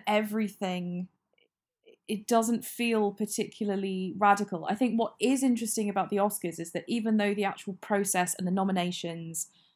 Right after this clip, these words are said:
are not particularly interesting, it remains that the dialogue around it, the activism around it,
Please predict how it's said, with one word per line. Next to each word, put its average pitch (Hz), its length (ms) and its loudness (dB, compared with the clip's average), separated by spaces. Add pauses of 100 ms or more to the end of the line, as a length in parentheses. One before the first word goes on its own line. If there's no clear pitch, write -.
(260)
are 180 100 4
not 196 500 4 (400)
particularly 185 520 0
interesting, 175 760 -2 (1000)
it 208 140 0
remains 214 520 6
that - 120 -6
the 196 80 -2 (120)
dialogue 208 480 4
around 190 460 0
it, 160 280 -10 (220)
the 196 80 2
activism 185 640 0
around 165 460 -8
it, 160 220 -6